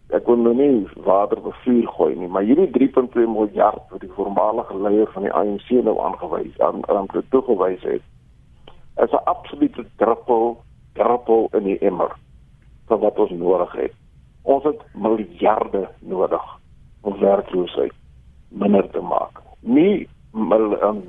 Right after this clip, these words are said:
nie, nie, nie. Ek kan amper half vir jou sê, ons het 'n triljoen nodig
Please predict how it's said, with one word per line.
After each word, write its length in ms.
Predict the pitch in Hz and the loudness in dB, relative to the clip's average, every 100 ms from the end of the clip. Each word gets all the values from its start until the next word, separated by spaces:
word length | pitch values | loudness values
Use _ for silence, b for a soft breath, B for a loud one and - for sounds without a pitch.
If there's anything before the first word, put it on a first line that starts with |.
| - | -10
nie, 220 | 120 151 | 0 0
nie, 240 | 143 135 160 | 2 4 4
nie. 200 | 131 135 B B | 4 0 B B
Ek 120 | - | 0
kan 100 | 160 | 2
amper 200 | 175 165 | 0 0
half 240 | 151 110 107 | 0 0 -2
vir 80 | 107 | -8
jou 100 | 92 | -6
sê, 240 | 104 95 | -2 0
ons 120 | 110 | 0
het 140 | 120 113 | 0 0
'n 80 | 104 | 0
triljoen 540 | - 131 120 101 101 95 | 2 2 0 -6 -8 -4
nodig 380 | 87 - - | -2 -2 -2